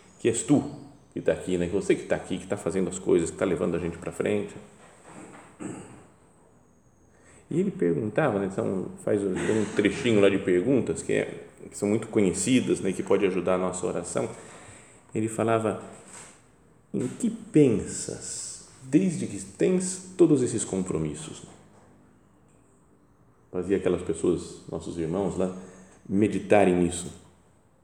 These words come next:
"O que pensa, desde que eu tenho esse compromisso, né, de viver a vocação?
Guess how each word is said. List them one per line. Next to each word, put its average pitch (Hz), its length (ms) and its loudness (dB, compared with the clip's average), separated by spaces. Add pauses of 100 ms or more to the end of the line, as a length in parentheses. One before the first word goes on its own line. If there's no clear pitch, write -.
(720)
"O 147 80 -8
que - 140 -4
pensa, 95 340 0
desde 131 220 2
que - 80 -2
eu 82 60 -2
tenho 87 140 0
esse 85 120 -4
compromisso, 87 720 -4
né, 82 80 -6
de 80 100 -8
viver 82 380 -2
a 76 40 -2
vocação? 92 680 -6